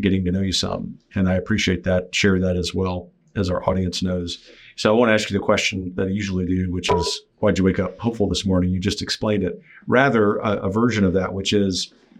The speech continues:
how long, if all of what you said happens, or most of what you said in this conversation happens, most of whatever recommendations are in the book happens, at what point in what year do you think do we wake up and say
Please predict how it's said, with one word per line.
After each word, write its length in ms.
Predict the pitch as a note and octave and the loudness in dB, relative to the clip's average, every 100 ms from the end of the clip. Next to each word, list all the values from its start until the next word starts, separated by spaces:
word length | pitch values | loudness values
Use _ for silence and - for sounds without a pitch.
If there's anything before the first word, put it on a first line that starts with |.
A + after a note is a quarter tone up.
| - _ _ _ | -20 _ _ _
how 340 | - - C#3 | -10 -2 0
long, 680 | B2 G#2+ A#2 A2+ G#2 F#2+ G2+ - | 2 4 4 4 4 4 2 4
if 360 | G2+ - - _ _ _ _ _ _ _ - | 2 2 -8 _ _ _ _ _ _ _ -4
all 260 | C3+ D3 B2 | -2 2 2
of 100 | G#2+ | 2
what 180 | A2 | 0
you 100 | A#2 | 0
said 500 | G2+ A2 G#2 G2 - - - | 0 2 2 2 -2 -12 -2
happens, 420 | A2 G2+ F2 F2 | 0 2 2 2
or 80 | F#2 | 2
most 280 | A#2 A2+ G2+ | 4 4 0
of 60 | |
what 200 | F#2 - | -6 -8
you 80 | F#2 | -8
said 420 | - F#2 F#2 - - _ _ _ - | -4 -4 -4 -6 -14 _ _ _ -6
in 100 | G#2+ | -2
this 160 | G2 - | -2 0
conversation 600 | G2 F#2+ - F#2+ F2 E2+ | 0 0 0 0 0 0
happens, 400 | F2+ F#2 F2 G2 | -2 -4 -4 0
most 280 | G#2 - | 0 0
of 120 | F2+ F2+ | -2 -2
whatever 360 | G2+ G2 F#2+ | -2 -2 -2
recommendations 760 | F2 A2 - F#2+ F#2+ F#2 G2 F2+ | -2 -2 0 0 2 0 -2 -2
are 60 | |
in 60 | F2+ | -2
the 60 | F2 | -2
book 180 | - | -6
happens, 640 | - F2 - G2+ F2+ - - _ _ _ _ _ _ _ _ - | -6 -6 -6 -12 -12 -14 -16 _ _ _ _ _ _ _ _ -8
at 160 | G#2+ G#2+ | -6 -2
what 320 | G#2+ B2+ - | 0 0 -2
point 300 | - A#2 G2 | 0 2 4
in 140 | F#2 | 4
what 240 | G2+ A#2+ A2+ | 4 2 0
year 380 | G#2 G#2 G2 F2+ | 0 4 4 4
do 120 | F2+ | 0
you 180 | F#2 G2 | -2 -2
think 400 | - F2 - - | -4 -6 -6 -4
do 140 | G2+ | -2
we 100 | F#2 | 0
wake 260 | F#2 G2 G2+ | 0 0 -2
up 180 | F#2 | -4
and 120 | F2 E2+ | -4 -4
say 480 | - F2+ F2+ E2+ | -2 -2 -4 -6